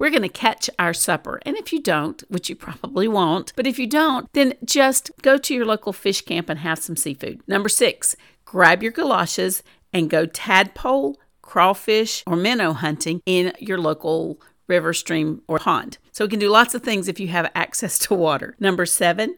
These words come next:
Saturday make it classes. The big box stores like Lowe's or Home Depot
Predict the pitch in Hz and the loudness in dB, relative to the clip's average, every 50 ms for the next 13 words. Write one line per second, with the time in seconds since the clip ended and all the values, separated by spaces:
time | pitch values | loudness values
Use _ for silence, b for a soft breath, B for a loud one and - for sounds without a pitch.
0 | b b b b - - - - 190 175 175 175 190 190 214 226 240 247 - - | b b b b -10 -6 0 2 4 4 4 2 0 0 0 0 -2 -2 -2 -2
1 | 202 196 202 208 226 254 - - - 427 403 - - - - - - - 165 123 | 0 2 2 2 2 0 0 2 2 2 2 0 -4 -8 -10 -10 -2 0 0 0
2 | 131 147 - - 123 139 151 - - 202 170 247 254 247 240 - 240 226 - - | 2 0 -2 -4 -4 -4 -4 -4 -2 -4 -2 -2 -4 -4 0 2 2 2 2 0
3 | - - - 247 196 202 202 202 190 - 175 147 143 - 170 165 180 185 190 190 | -4 -6 -4 -4 -2 -2 -2 -4 -4 -4 -4 -6 -4 -6 -4 0 2 2 2 2
4 | 196 185 180 180 - 160 143 - - 156 151 147 185 208 226 - - 226 196 196 | 2 0 -2 -4 -8 -10 -10 -6 -6 -6 -4 -2 -2 -2 -2 -2 -2 0 0 0
5 | 185 | -2